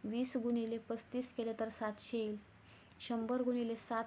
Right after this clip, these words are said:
केलं तर सातशे येईल. आणि एकशे चाळीस गुणिले पाच केलं तर किती येणार आहे? सातशे. काय म्हटलेलं आहे? आता ए आणि बी मिळून किती काम करतात? पस्तीस दिवसात. एकटा बी आपणाला माहीत आहे.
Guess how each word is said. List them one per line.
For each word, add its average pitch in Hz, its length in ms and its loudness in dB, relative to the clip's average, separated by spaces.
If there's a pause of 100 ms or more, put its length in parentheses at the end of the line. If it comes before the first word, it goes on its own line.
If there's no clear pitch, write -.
केलं 226 220 0
तर 220 100 -2
सातशे 214 480 -4
येईल. 214 180 -2
आणि 208 220 0
एकशे 214 260 -4
चाळीस 240 420 0
गुणिले 214 340 0
पाच 220 340 -2
केलं 214 220 -2
तर 208 80 -6
किती 208 240 -4
येणार 202 240 -2
आहे? 214 220 0 (560)
सातशे. 196 400 0 (1500)
काय 226 180 2
म्हटलेलं 208 440 2
आहे? 196 180 -2
आता 214 260 -2 (180)
ए 254 220 8 (120)
आणि 233 220 4
बी 247 240 10
मिळून 220 320 8 (460)
किती 254 240 6
काम 240 220 2
करतात? 220 360 -4 (380)
पस्तीस 226 500 -2
दिवसात. 214 400 0 (600)
एकटा 262 360 4
बी 277 180 8
आपणाला 240 420 4
माहीत 220 300 0
आहे. 196 200 -2